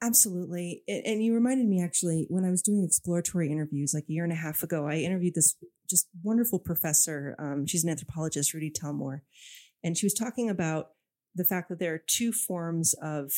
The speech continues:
um, invisibility. There's a powerful form of invisibility and a, and an unpowerful form of invisibility.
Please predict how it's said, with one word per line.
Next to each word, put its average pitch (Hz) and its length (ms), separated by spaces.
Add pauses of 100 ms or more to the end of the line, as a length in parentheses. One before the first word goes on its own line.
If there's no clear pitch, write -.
(160)
um, 131 320 (100)
invisibility. 165 800 (440)
There's 185 100
a - 120
powerful 185 360
form 226 280
of 226 120
invisibility 233 920
and 170 140
a, 165 60 (240)
and 170 120
an 156 220
unpowerful 156 920 (840)
form - 280
of 139 120
invisibility. - 760